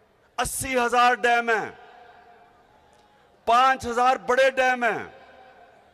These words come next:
हमारे पास अभी दो बने थे, मंगला और तरबेला, उसके बाद ये पहली दफा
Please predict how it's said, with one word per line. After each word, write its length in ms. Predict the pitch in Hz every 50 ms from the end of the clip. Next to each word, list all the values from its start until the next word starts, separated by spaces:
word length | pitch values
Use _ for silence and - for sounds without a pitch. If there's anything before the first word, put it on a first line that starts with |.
| _ _ _ _ _ _ _ _ _ _ _ -
हमारे 300 | 135 175 202 214 240 254
पास 340 | 262 - 240 240 240 208 220
अभी 260 | 240 220 247 240 233
दो 380 | 208 151 135 120 185 202 233 247
बने 300 | 240 240 240 233 240 240
थे, 260 | - 233 220 196 147 127 - - - - - - - - - _ _ _ _ _ _ _ _ _ _ _ _ _ _ _ _ -
मंगला 380 | 117 156 190 214 226 226 233 233
और 80 | 233 220
तरबेला, 520 | 233 - 220 214 196 208 220 226 233 226 226
उसके 300 | 220 220 - - - 220
बाद 280 | 208 220 214 214 185
ये 60 | 208 202
पहली 360 | - - 226 233 233 240 233
दफा 340 | - 220 202 165 220 196